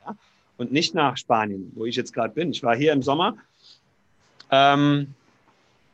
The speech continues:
z-, sechs Wochen, um mir die Gegend hier anzuschauen, Costa Blanca, da befinde ich mich jetzt in Altea,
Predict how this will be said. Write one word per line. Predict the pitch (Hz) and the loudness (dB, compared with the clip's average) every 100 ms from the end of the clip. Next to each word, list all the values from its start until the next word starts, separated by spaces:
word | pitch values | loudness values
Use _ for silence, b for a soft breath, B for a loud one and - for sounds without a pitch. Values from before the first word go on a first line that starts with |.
| - - | -20 -14
z-, | - | -14
sechs | 113 151 202 170 | -2 -2 0 0
Wochen, | 185 202 | 0 0
um | 165 | 0
mir | 147 | -2
die | 131 | 0
Gegend | 175 196 | -2 0
hier | 143 113 | -2 -2
anzuschauen, | 131 127 123 127 135 | -4 -4 -2 -2 -2
Costa | 151 127 | -4 -4
Blanca, | 120 143 214 113 | -2 -4 -2 -4
da | 113 | -6
befinde | 107 117 165 139 | -10 -8 -8 -8
ich | 113 | -10
mich | 104 | -10
jetzt | 117 - - | -10 -12 -12
in | 113 | -8
Altea, | 104 101 - 170 139 | -8 -6 -4 -2 -2